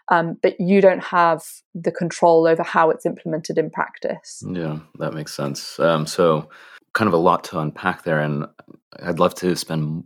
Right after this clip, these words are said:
Speaker 2: most of the time, I think, talking about the consulting side, 'cause it sounds really interesting. But the
Speaker 1: Absolutely.
Speaker 2: I think the House of Fraser is a really interesting,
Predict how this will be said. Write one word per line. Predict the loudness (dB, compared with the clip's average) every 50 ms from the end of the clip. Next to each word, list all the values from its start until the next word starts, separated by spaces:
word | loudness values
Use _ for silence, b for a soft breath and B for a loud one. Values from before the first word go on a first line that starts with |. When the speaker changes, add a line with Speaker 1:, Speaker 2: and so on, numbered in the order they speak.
| _ _
Speaker 2:
most | -16 -10 -4 -2 -2 -2 -2 -4
of | -6 -8
the | -6
time, | -8 -6 -6 -6
I | -6
think, | -8 -10 -14 -14
talking | -12 -14 -12 -10 -8
about | -6 -6 -6 -6 -6
the | -6 -6 -6 -8 -10 _ _ _ _ _ _ _
consulting | -16 -10 -8 -4 0 0 0 0 -2 -6 -10
side, | -6 -6 -6 -6 -6
'cause | -8 -12
it | -14 -12
sounds | -10 -6 -6 -6 -4 -4
really | -4 -4 -4 -4
interesting. | -6 -8 -10 -14 -14 -14 -12 -10 -6
But | -4 -4 -4 -4 -6
the | -8 -6 -6 -6 -6 -8 _ b b b b -4
Speaker 1:
Absolutely. | -4 -4 -2 -2 -2 -2 -2 -4 -6 -8 -12 _ _ _ _ -6
Speaker 2:
I | -6 -4
think | -2 -2 -2 -2 -2 -6 _ -12
the | -6 -4 -4 -2 -2 -2 -4 -6 -8 -12 _ _ _ _ _ _ _ -8
House | -4 -2 -2 -2 -2
of | 0
Fraser | 0 0 2 2 0
is | -2 -2
a | -4
really | -4 -2 -2 -2 -2 -2
interesting, | -4 -8 -14 -16 -16 -14 -12 -10 -8 -8 -10 -10